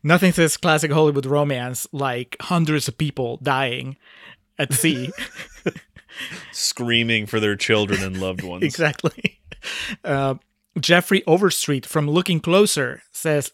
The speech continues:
Speaker 1: "The spectacle of the ship will enchant you, and the tragedy of the victims will haunt you for many days after you've seen it." Well, Jeffrey, it haunted Cameron all the way to the Oscars.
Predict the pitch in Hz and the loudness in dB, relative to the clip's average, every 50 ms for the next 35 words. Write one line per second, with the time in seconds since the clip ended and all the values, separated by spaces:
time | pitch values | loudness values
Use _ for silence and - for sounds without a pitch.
0 | _ - 156 139 - - 208 220 - - - 240 233 208 185 151 143 147 - - | _ 0 0 0 2 2 2 2 2 0 2 4 6 6 6 4 2 0 0 2
1 | - 220 185 156 - - 147 156 165 151 143 127 - - - 160 160 156 147 - | 4 4 2 2 0 -2 -2 0 0 0 -2 -2 -4 -2 0 0 0 0 -2 -4
2 | 113 113 113 - - - 151 135 131 135 - - 170 165 180 170 180 170 190 175 | -8 -10 -10 -10 -4 -2 -2 -2 -2 -4 -2 0 2 2 2 2 2 2 2 2
3 | 156 127 127 143 117 143 165 - - 196 185 185 170 - - 156 143 131 120 - | 2 2 0 0 0 0 0 0 0 0 0 0 0 -2 0 0 0 0 2 0
4 | 160 170 170 151 - 165 180 190 196 196 - - - _ - - 135 113 123 139 | 0 0 0 -2 -4 -4 -2 -2 -2 -4 -6 -12 -20 _ -6 -4 -4 -2 -2 0
5 | 165 185 190 180 160 170 165 170 156 - - 151 135 - 143 127 127 135 131 - | 0 0 0 2 2 2 2 2 2 0 -2 -4 -2 -2 -2 -2 -2 -4 -4 -4
6 | - - 151 147 139 123 - - _ - - - _ _ _ _ _ _ _ _ | -4 -2 -2 -2 -4 -6 -10 -14 _ -20 -20 -20 _ _ _ _ _ _ _ _
7 | _ _ _ _ - 110 117 117 113 - 135 123 - - 165 185 190 185 - _ | _ _ _ _ -14 -12 -12 -10 -6 -6 -6 -6 -4 -4 -4 -4 -4 -6 -12 _
8 | _ - - 151 147 143 - 160 170 165 156 - 143 135 - - - 147 151 147 | _ -6 -4 -4 -4 -2 0 0 0 2 2 0 -2 -2 -4 -4 -2 0 0 0
9 | 143 131 131 139 143 143 135 139 143 139 - 131 123 120 117 113 - - - - | 0 -2 0 0 2 2 2 2 0 0 -2 -4 -4 -4 -4 -6 -8 -10 -12 -12
10 | - - - - | -10 -10 -10 -10